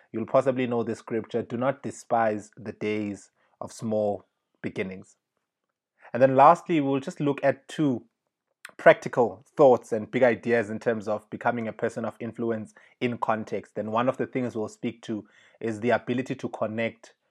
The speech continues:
with others. The ability to connect with others, as well as the ability to connect others. So it's very key and very important for you to have the ability to connect with others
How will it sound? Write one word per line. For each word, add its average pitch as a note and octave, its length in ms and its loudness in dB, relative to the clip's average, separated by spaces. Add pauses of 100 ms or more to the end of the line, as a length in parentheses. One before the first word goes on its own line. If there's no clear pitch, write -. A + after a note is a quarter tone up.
(100)
with G#2+ 180 -8
others. G2 540 -8 (420)
The A2+ 100 0
ability A#2 440 -2
to - 100 -8
connect A#2 460 -6
with A2 160 -8
others, B2+ 420 -2 (300)
as G#2+ 120 -4
well A#2 140 2
as G2+ 120 -2
the F#2+ 120 -2
ability A2 400 -6
to A2 140 -12
connect G#2+ 640 -8 (320)
others. F#2+ 400 -4 (540)
So B2 180 0
it's A#2+ 140 -4
very D#3+ 200 4
key D#3+ 200 0
and B2+ 100 2
very C3+ 180 0
important B2+ 400 2
for A#2+ 120 -4
you A#2 140 0
to A#2+ 120 -2
have A2 160 -2
the A2+ 80 -4
ability A#2 520 -6
to A#2+ 120 -10
connect A2+ 580 -6
with G#2+ 240 -12
others C#3 440 -4